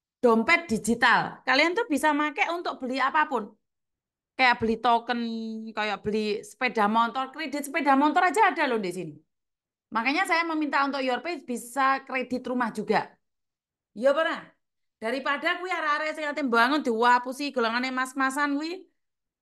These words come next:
Mas-masan kuwi sing mas ra jelas kuwi. Dan di sini ada investasi emas. Ini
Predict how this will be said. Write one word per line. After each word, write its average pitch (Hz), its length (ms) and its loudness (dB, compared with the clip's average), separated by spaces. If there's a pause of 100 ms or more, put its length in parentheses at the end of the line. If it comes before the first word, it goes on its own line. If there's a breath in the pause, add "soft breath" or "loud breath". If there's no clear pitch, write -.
(160)
Mas-masan 254 720 0
kuwi 302 160 -4
sing 277 160 -4
mas 254 240 0
ra 247 80 2
jelas 233 380 0
kuwi. 269 260 -4 (640)
Dan 240 240 6
di 277 80 4
sini 339 560 0 (480)
ada 285 400 2
investasi 311 560 0
emas. 277 400 0 (1800)
Ini 262 100 -4